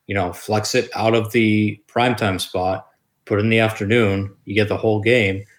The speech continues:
The problem is, I think E S P N recognizes that they can't go head to head with the N F L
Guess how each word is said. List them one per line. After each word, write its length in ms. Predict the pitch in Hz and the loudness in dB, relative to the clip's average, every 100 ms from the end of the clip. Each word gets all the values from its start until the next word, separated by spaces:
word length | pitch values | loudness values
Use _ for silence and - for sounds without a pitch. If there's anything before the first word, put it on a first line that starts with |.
| _ - | _ -4
The 80 | 120 | 0
problem 380 | 135 123 104 | 4 4 6
is, 480 | 156 147 117 110 - - | 8 8 6 2 -6 -4
I 100 | 107 | -2
think 320 | 117 107 107 | 0 -2 -2
E 140 | 110 | 2
S 180 | 107 104 | 2 0
P 160 | - 107 | -2 0
N 140 | 104 | 0
recognizes 640 | 101 104 110 98 98 101 95 | 0 0 0 0 -2 -2 -2
that 320 | 101 101 - _ _ - | -2 -2 -4 _ _ -2
they 120 | 117 | -2
can't 300 | 110 123 101 | 2 0 2
go 180 | 120 98 | 2 2
head 200 | - 104 | 0 -2
to 80 | 90 | -2
head 220 | 107 95 | -4 -4
with 120 | 92 | -6
the 140 | 101 95 | -4 -4
N 80 | |
F 160 | 92 - | -4 -2
L 340 | 151 - - | -2 -2 -10